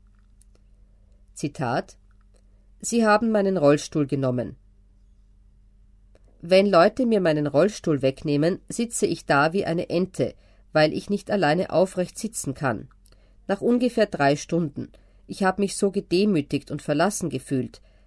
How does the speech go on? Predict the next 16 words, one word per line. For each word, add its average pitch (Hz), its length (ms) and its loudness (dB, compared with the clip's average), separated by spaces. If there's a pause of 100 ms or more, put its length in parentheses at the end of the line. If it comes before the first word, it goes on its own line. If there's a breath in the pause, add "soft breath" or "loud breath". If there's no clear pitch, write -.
(140)
die 202 80 -6
ganzen 202 400 0
Gefühle, 220 400 -2
die 165 120 -2
ich 151 140 -8
gar 160 180 2
nicht 170 200 -4
fühlen 156 320 -4
wollte, 180 440 2 (560 soft breath)
habe 214 280 2
ich - 160 -6
entschieden, 202 500 -2
dass 202 220 -2
es - 140 -10
genug 208 360 2
ist - 380 -10